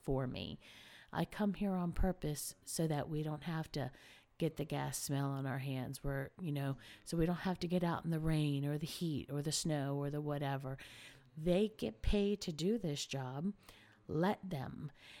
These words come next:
And, you know, for my purposes, the difference in the gas cost was so nominal. I mean, it was literally like a penny, uh, that it was a non-issue as far as I was concerned.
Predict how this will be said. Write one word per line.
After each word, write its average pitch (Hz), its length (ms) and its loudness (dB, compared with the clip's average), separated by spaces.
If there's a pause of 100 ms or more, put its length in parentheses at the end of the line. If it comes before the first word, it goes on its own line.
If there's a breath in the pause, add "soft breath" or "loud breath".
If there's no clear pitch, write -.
And, 160 440 2 (140)
you 156 220 2
know, 139 260 0
for 143 420 2 (220)
my 160 320 4 (180)
purposes, 139 600 0
the 139 280 0 (320)
difference 143 440 -2
in 139 80 0
the 131 80 0
gas 139 400 -4
cost 135 380 -4
was 131 180 -2
so 156 300 4
nominal. 139 540 0
I 139 60 0
mean, 143 180 -4
it - 80 -4
was 135 180 -6
literally 135 520 0
like 131 220 -2
a 117 60 -8
penny, 127 480 -2 (520 loud breath)
uh, 143 340 2
that 147 180 2
it 147 120 2
was 143 340 -2 (320 loud breath)
a 147 100 0
non-issue 139 600 0
as 127 160 -4
far 131 240 -2
as 131 140 -6
I 120 160 -4
was 131 160 -6
concerned. 127 680 -4